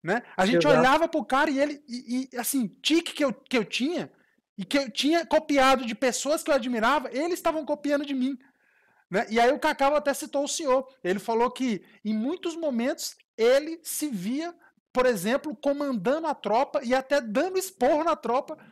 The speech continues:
Speaker 1: como o senhor dava, né? Então, é muito legal isso, né? Que a gente se torna um pouco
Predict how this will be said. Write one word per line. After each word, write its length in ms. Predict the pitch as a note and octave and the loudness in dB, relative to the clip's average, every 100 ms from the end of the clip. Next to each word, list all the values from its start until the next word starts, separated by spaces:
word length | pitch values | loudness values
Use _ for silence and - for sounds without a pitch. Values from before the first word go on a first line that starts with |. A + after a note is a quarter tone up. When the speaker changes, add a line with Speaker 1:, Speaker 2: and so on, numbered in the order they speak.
| _ | _
Speaker 1:
como 220 | - C4 C#4 | -4 -2 -2
o 20 | |
senhor 200 | - D#4+ | -4 0
dava, 360 | G#3 G#3 F3 - _ _ _ - | 2 2 0 -10 _ _ _ 0
né? 220 | - G#3+ A#3 | 2 6 4
Então, 460 | G#3+ G3+ B3+ G#3+ - - - | 6 4 4 2 0 -4 -2
é 100 | A3 | 0
muito 280 | G#3+ C#4+ E4 | 0 -2 -2
legal 360 | C#4+ A#3 A3+ | 0 0 0
isso, 240 | G#3 G#3 F#3+ | -2 -6 -6
né? 120 | G3+ | -6
Que 100 | G3+ | -4
a 40 | |
gente 540 | F#3+ A#3 - A#3+ G#3+ - _ - | -6 -6 -6 -4 -4 -8 _ -14
se 160 | B3+ | -12
torna 420 | G#3 B3 C#4+ C#4+ | -6 -2 0 0
um 80 | D4+ | -6
pouco 640 | - - B3 D4+ - E4 | -8 -2 -2 -2 -6 -12